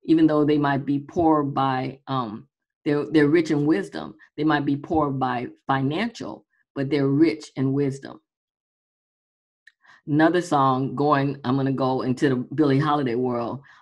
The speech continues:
Um, "God bless the child," or some of them say, "God bless this child." But, um, when I was preparing this lesson, the line that I have highlighted came to mind where it says, "Money, you've got lots of friends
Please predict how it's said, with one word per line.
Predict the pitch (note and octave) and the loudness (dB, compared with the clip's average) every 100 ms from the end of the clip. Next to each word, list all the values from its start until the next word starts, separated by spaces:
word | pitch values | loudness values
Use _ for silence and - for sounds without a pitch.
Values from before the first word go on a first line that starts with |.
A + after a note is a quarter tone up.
| - | -6
Um, | C3+ A#2+ | -2 0
"God | C3 C3+ C3+ | 4 4 4
bless | C3+ C3 | 0 -2
the | C3 | -4
child," | - C#3 C3 B2 | 2 4 4 2
or | |
some | C#3+ C#3 | -2 -2
of | |
them | B2+ | -2
say, | B2 | -2
"God | B2 B2 B2 | -4 -4 -2
bless | C3+ C3+ | -2 -4
this | - C3+ | -4 -6
child." | C#3 C3+ C3 C3+ - - - | -2 -2 -2 -6 -10 -20 -14
But, | - C#3+ C#3 A#2 - | -4 0 0 -2 -6
um, | - B2+ B2 A2 F2+ - - | -4 -2 -2 -6 -10 -12 -4
when | C#3+ | 0
I | C#3+ | 2
was | C3+ C3+ | 2 0
preparing | C3+ C3+ E3 D3+ | -2 -2 0 0
this | C#3 C3+ | -2 -2
lesson, | D3 C#3+ C3+ B2 C3 _ _ _ _ _ - - | -2 -2 -4 -8 -10 _ _ _ _ _ -20 -4
the | D3 | 2
line | D#3+ D3 | 4 4
that | C#3 | 2
I | C#3 | 2
have | C#3 C3 | 2 2
highlighted | D#3+ D#3 D3 C3 B2+ B2 | 2 2 2 0 0 -6
came | D3+ C#3 | -4 -2
to | C3+ | -2
mind | C#3 C3+ C3 B2+ C3+ C3+ - - | -2 -2 -2 -4 -8 -14 -20 -6
where | C#3 | 0
it | C3+ | 0
says, | C3+ C3 C3 | 0 -4 -2
"Money, | C3+ D3+ D3+ | 0 2 2
you've | C#3 D3 | 0 0
got | C#3 C3+ - | 0 -4 -2
lots | C3 D#3 - - | 0 0 -2 -6
of | E3 D#3 | -12 -8
friends | C3+ A2 - - | -6 -6 -10 -18